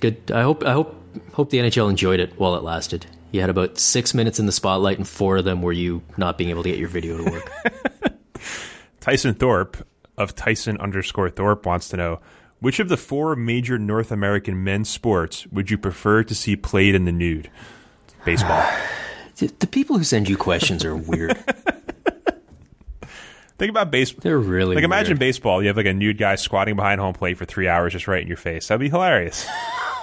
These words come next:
Speaker 2: That, that would be, that would be so funny.
Speaker 1: I feel like every slow motion replay of a guy swinging the bat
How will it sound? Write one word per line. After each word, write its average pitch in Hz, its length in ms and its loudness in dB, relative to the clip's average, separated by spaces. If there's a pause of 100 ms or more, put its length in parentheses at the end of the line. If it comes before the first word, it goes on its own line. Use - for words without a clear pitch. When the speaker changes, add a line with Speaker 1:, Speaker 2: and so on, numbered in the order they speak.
(120)
Speaker 2:
That, 156 180 -2
that 175 80 0
would 180 140 -4
be, 170 80 -2
that - 120 -2
would 190 80 0
be 180 80 2
so 180 200 2
funny. 156 140 0
Speaker 1:
I - 40 -8
feel 220 100 2
like 208 120 -2
every 147 220 2
slow 127 220 2
motion 120 300 2
replay 101 380 2
of 90 80 0
a 92 40 4
guy 90 240 0
swinging 98 560 2
the 90 80 2
bat 82 400 0